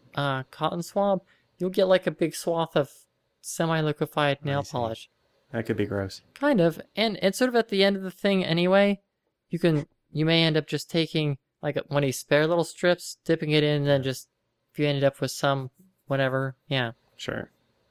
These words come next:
Speaker 2: Cleaning outside the lines, sure.
Speaker 1: Right, right. But on top of that as well, when you're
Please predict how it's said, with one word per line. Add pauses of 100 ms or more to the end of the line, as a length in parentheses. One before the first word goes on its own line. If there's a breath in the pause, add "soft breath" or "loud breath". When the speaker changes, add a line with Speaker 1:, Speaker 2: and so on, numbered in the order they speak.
(120)
Speaker 2:
Cleaning
outside
the
lines,
sure.
Speaker 1:
Right, (140)
right. (540)
But
on
top
of
that
as
well, (400)
when
you're